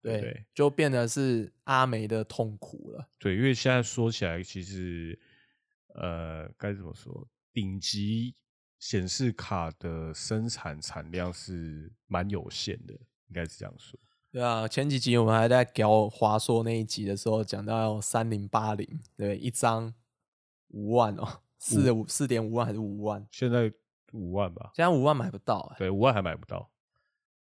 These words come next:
Speaker 2: 哦，天哪。
Speaker 1: 对啊，所以玩游戏的人如果完全不沾这种挖矿的东西，他应该觉得很干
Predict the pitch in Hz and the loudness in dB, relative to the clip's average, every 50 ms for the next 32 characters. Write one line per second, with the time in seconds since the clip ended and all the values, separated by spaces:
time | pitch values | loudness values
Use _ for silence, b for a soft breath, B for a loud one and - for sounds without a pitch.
0 | _ _ - - 107 104 98 - - - 117 107 104 104 104 104 104 B B B | _ _ -6 -2 -2 -2 -2 -4 -6 -2 0 0 0 0 -2 -6 -8 B B B
1 | B B B B B B _ _ - 104 92 82 78 80 - - 127 143 123 _ | B B B B B B _ _ -8 -6 -6 -4 -6 -8 -4 -2 -2 -2 -2 _
2 | _ _ _ _ _ _ _ - - b b b b b b b - 123 151 175 | _ _ _ _ _ _ _ -14 -14 b b b b b b b 4 4 6 6
3 | 165 156 - 202 185 143 117 110 107 117 127 120 107 104 104 101 104 85 107 107 | 6 4 4 6 6 6 6 6 4 4 4 4 6 4 4 2 0 -2 -4 -6
4 | - - - 104 87 90 95 87 98 101 90 85 85 87 87 87 87 - - 107 | -4 -2 -2 -2 -2 -2 -4 -6 -6 -6 -6 -6 -6 -4 -4 -4 -4 -4 -6 -8
5 | 85 80 80 78 76 80 85 85 85 92 98 92 92 95 - 85 80 76 - - | -8 -8 -10 -14 -14 -14 -14 -12 -10 -10 -8 -6 -8 -8 -8 -8 -12 -14 -14 -16
6 | _ - - - | _ -12 -12 -12